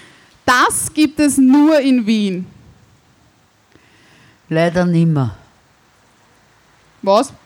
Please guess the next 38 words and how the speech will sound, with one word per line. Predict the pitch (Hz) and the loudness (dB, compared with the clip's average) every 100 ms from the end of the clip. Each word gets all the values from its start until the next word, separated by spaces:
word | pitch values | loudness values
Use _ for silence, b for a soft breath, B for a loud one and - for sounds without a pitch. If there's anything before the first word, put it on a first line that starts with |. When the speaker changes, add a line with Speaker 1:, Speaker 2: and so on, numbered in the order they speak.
| _ _ _ _ _ _ _ | _ _ _ _ _ _ _
Speaker 2:
Wenn, | 170 202 208 202 175 _ _ _ - | -4 0 0 -2 -4 _ _ _ -8
wenn | 180 190 | -4 -2
man | 185 - | -4 -4
zum | - 180 | -4 0
Heirigen | 151 160 190 214 190 202 | 2 2 2 -2 -4 -6
geht, | 185 175 170 | -4 -4 -4
dass | 156 143 - | -8 -6 -4
es | 151 | -2
Musik | 156 196 175 180 - | 0 0 0 -2 -2
gibt, | 170 165 - - | -2 -2 -6 -10
dass | 156 139 | -8 -6
die | 156 | -6
Leute | 147 135 135 - | -4 -4 -4 -4
zusammensitzen, | 143 147 165 - 160 139 - - 147 139 139 - | -2 0 -2 -4 -4 -6 -10 -12 -8 -6 -8 -6
das, | 165 160 - - - b b b b - | -6 -4 -8 -10 -18 b b b b -4
das | 220 214 202 | -4 -2 -4
hat's | 190 - | -4 -8
früher | - 180 175 | -6 -2 -2
nur | 170 170 185 190 | -2 -2 0 0
in | 170 147 | 0 -6
Wien | 131 135 120 | -6 -8 -10
gegeben, | 123 127 | -14 -14
aber | 120 135 | -12 -14
das | - 139 - | -14 -16 -12
gibt's | 165 - - | -14 -14 -18
jetzt | 131 - | -18 -16
auch | 123 | -18
nicht | 123 123 | -18 -18
mehr. | 120 - _ _ | -20 -20 _ _
Speaker 1:
Das | 247 262 359 277 | -4 -2 -2 -2
würde | 294 311 311 | 0 0 0
mein | 285 254 269 | -2 -2 -2
sechzehnjähriges | 285 330 - - 285 285 269 254 - - | -2 -4 -4 -2 0 0 -2 -4 -6 -4
Ich | 294 - 240 | -4 -4 -2
heute | 240 240 - 277 | 0 0 -2 -6
zu | - | -2
mir | 254 247 | -2 -2
sagen. | 254 214 208 196 196 | 0 0 0 -2 -10